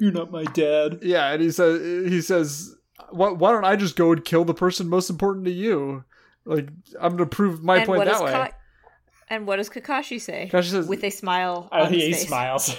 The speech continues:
Speaker 1: <laughs>
Speaker 2: <laughs> Yeah.
Speaker 3: Yeah.
Speaker 2: He says, "Well, I wouldn't mind that because I don't have anyone. My, everyone that I love has been killed."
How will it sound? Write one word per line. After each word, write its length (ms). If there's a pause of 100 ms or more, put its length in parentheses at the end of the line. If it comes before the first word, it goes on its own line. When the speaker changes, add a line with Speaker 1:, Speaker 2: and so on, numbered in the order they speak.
Speaker 1:
<laughs> 260
Speaker 2:
<laughs> 100
Yeah. 160
Speaker 3:
Yeah. 160 (680)
Speaker 2:
He 80
says, 220
"Well, 180
I 80
wouldn't 360
mind 480
that 500 (200)
because 200
I 80
don't 100
have 240
anyone. 440 (420)
My, 220
everyone 380
that 100
I 120
love 200
has 140
been 160
killed." 420